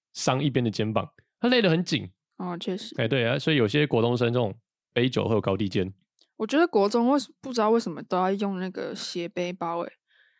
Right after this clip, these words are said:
Speaker 2: 为什么不用后背？
Speaker 1: 对啊，我自己也比较喜欢后背欸。
Speaker 2: 对啊，啊，高中就变后背了，啊，国中就没有，很奇怪。
Speaker 1: 没有，高中后背是因为我们自己挑的。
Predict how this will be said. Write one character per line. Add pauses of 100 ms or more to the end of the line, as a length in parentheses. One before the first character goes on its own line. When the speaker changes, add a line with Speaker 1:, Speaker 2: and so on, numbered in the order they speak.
(220)
Speaker 2:
为
什
么
不
用
后
背？
Speaker 1:
对
啊，
我
自
己
也
比
较
喜
欢
后
背
欸。
Speaker 2:
对
啊，
啊，
高
中
就
变
后
背
了，
啊，
国
中
就
没
有，
很
奇
怪。 (100)
Speaker 1:
没
有，
高
中
后
背
是
因
为
我
们
自
己
挑
的。